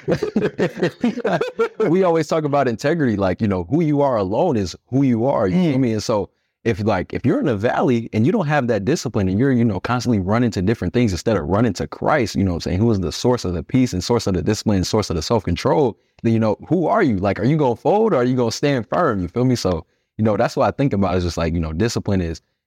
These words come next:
Speaker 1: be able to have that in all areas of your life. And, like,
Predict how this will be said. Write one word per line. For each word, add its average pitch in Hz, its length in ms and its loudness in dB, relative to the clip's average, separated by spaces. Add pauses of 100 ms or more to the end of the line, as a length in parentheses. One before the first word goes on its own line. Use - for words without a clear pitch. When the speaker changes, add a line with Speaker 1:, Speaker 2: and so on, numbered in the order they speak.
Speaker 1:
be 120 160 2
able 113 180 2
to 101 160 -2
have 113 240 0
that 107 200 -2
in 85 200 -4
all 135 340 2
areas 113 360 2
of 104 60 2
your 95 60 0
life. 85 240 -2
And, 101 140 0
like, 92 320 -4